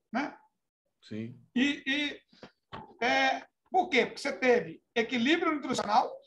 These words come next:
Speaker 1: né? É uma coisa, é aquilo que eu te falei. Ele, ele vai te dar equilíbrio nutricional sem carências nutricionais, entendeu?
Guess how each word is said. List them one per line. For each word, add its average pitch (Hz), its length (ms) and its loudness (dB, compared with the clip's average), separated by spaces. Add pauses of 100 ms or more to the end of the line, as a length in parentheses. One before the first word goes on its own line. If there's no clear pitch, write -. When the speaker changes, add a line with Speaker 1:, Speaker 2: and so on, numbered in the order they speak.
(140)
Speaker 1:
né? 240 300 2
É 240 60 8
uma 240 180 4
coisa, 262 280 4
é 269 160 4
aquilo 277 320 4
que 320 60 -2
eu 311 40 0
te - 80 -6
falei. 233 400 2 (640)
Ele, 269 400 0 (140)
ele 247 220 4
vai 320 280 8
te 320 140 4
dar 214 300 6 (280)
equilíbrio 277 680 6
nutricional 214 840 2 (360)
sem - 520 0
carências 320 680 6
nutricionais, 339 840 0 (140)
entendeu? 320 460 6